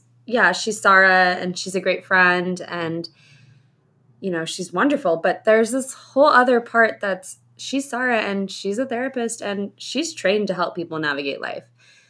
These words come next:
So it's like our friendship and our knowledge as therapists has helped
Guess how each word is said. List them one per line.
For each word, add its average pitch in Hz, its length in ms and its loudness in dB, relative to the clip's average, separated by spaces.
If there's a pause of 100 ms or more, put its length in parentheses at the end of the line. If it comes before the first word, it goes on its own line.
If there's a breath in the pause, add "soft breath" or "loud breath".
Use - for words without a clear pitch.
(140 soft breath)
So 208 720 2
it's 196 160 -4
like 233 160 0
our 220 100 2
friendship 220 600 2
and 190 140 -2
our 185 160 0
knowledge 180 800 2
as 180 340 -4
therapists 196 460 -2
has 185 140 -4
helped - 340 -4